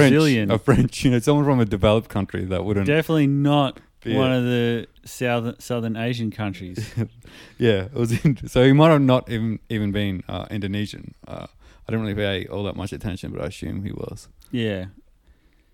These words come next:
Speaker 1: But
Speaker 2: Um,
Speaker 1: yeah, um, yeah. As I, well, actually, I'm not, I'm not gonna go into my dating life. Actually, I won't talk
Speaker 2: Yeah,
Speaker 1: about
Speaker 2: do it.
Speaker 1: that.
Speaker 2: Just give a little taste.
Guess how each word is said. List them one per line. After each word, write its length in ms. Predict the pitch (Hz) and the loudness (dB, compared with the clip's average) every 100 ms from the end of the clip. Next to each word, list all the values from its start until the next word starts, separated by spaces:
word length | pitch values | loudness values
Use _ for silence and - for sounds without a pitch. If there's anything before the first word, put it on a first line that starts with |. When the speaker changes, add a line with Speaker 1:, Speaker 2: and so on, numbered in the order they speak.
| _ _ | _ _
Speaker 1:
But 120 | - 143 | 2 6
Speaker 2:
Um, 40 | 147 | 6
Speaker 1:
yeah, 340 | 131 120 120 | 6 4 4
um, 300 | 120 113 - _ _ _ - - _ _ - | 2 0 -4 _ _ _ -20 -20 _ _ -4
yeah. 200 | 131 107 | 0 0
As 220 | 107 120 | 0 -2
I, 140 | 110 - _ - - | -2 -6 _ -18 -8
well, 100 | 113 | -2
actually, 240 | 113 110 123 | 0 2 2
I'm 100 | 127 | 2
not, 160 | 139 143 | 2 2
I'm 260 | 139 127 | 2 2
not 140 | 131 131 | 2 2
gonna 180 | 131 113 | 0 0
go 160 | 110 | -2
into 180 | 101 98 | -6 -6
my 140 | 95 | -6
dating 360 | 92 92 92 92 | -6 -6 -8 -8
life. 240 | 90 90 | -10 -10
Actually, 260 | 90 90 98 | -12 -14 -12
I 20 | |
won't 240 | 98 101 95 | -10 -10 -10
talk 160 | 101 | -6
Speaker 2:
Yeah, 120 | 110 | -2
Speaker 1:
about 100 | 107 | 0
Speaker 2:
do 160 | 117 110 | 4 4
it. 60 | 95 | 2
Speaker 1:
that. 60 | |
Speaker 2:
Just 160 | 120 - | -4 -4
give 140 | 127 117 | -2 0
a 40 | |
little 240 | 110 104 | 2 2
taste. 440 | 104 98 95 101 | 2 2 2 -2